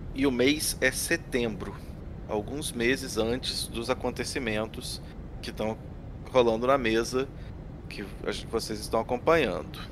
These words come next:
E você está em São Paulo. Setembro em São Paulo é o final do inverno, né? Então as temperaturas estão começando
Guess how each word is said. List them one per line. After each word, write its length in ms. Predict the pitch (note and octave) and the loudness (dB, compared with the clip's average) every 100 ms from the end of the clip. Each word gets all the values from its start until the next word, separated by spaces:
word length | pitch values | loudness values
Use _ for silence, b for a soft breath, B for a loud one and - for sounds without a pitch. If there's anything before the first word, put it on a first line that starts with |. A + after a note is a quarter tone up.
| - - - - - - - - | -10 -12 -12 -12 -12 -10 -10 -4
E 140 | B2+ | -2
você 340 | C3+ D#3 - E3 | 2 2 4 2
está 220 | - E3+ | 6 6
em 40 | |
São 220 | E3+ G3+ G3 | 6 0 6
Paulo. 420 | D3 B2+ A#2 - - - - - - - - - - - | 12 12 10 0 -8 -10 -8 -8 -10 -10 -10 -10 -10 -6
Setembro 480 | - D3 - D#3+ F3 | 2 2 6 4 4
em 60 | |
São 180 | E3+ D3 | 4 4
Paulo 320 | - A#2+ E3 | 10 12 12
é 40 | D3 | 8
o 40 | |
final 340 | - A#2 A2+ D3 | 2 4 6 6
do 120 | C3 | 4
inverno, 500 | F#2+ G#2 B2+ D3 A2 | 2 6 6 6 0
né? 100 | G#2+ | 0
Então 280 | G#2 A2+ A2+ | 2 2 2
as 360 | - - - | 0 -8 -8
temperaturas 500 | - A2+ A2+ A2 A#2+ | -2 4 4 4 -2
estão 120 | B2 | -4
começando 960 | A2+ B2 A2 - - C3+ E3+ C#3+ A2 G#2+ | -4 0 0 0 -2 -2 2 2 2 0